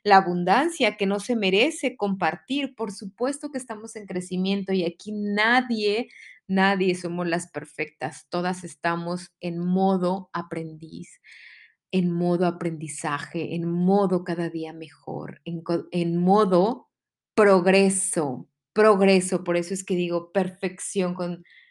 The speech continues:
versus progreso. Cuando yo aprendí esto, alma emprendedora, entonces es cuando comencé a aprender y a desarrollar estas tres claves que quiero darte. Y la primer clave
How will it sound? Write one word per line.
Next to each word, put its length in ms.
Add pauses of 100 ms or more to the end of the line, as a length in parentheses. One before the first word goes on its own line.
(160)
versus 500
progreso. 520
Cuando 240
yo 160
aprendí 480
esto, 440
alma 280
emprendedora, 760 (300)
entonces 1120 (920)
es 160
cuando 300
comencé 440
a 180
aprender 960
y 180
a 100
desarrollar 840
estas 400
tres 260
claves 480
que 160
quiero 280
darte. 580 (440)
Y 100
la 160
primer 440
clave 680